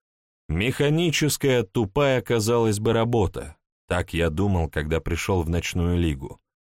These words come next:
Мол, как же круто играть, будучи взрослым. Никто от тебя не требует разорванных в хлам жил. Катаешься себе в удовольствие, строишь стратегию, меняешь ее по ходу.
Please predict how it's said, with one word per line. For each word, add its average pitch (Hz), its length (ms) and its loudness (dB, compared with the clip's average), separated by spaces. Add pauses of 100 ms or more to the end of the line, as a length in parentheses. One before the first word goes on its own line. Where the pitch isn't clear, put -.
(320)
Мол, 117 400 2
как 185 260 0
же 110 220 0
круто 139 580 0
играть, 117 320 2
будучи 104 540 0
взрослым. 90 800 0 (480)
Никто 147 540 0
от 160 120 0
тебя 147 320 0
не 147 120 2
требует 139 520 2
разорванных 117 920 0 (100)
в - 80 -12
хлам 113 480 2
жил. 87 500 0 (680)
Катаешься 170 560 2
себе 151 260 0
в 143 60 2
удовольствие, 135 840 2
строишь 80 500 -2
стратегию, 107 880 0
меняешь 104 540 0
ее 107 180 2
по 98 140 -2
ходу. 87 480 0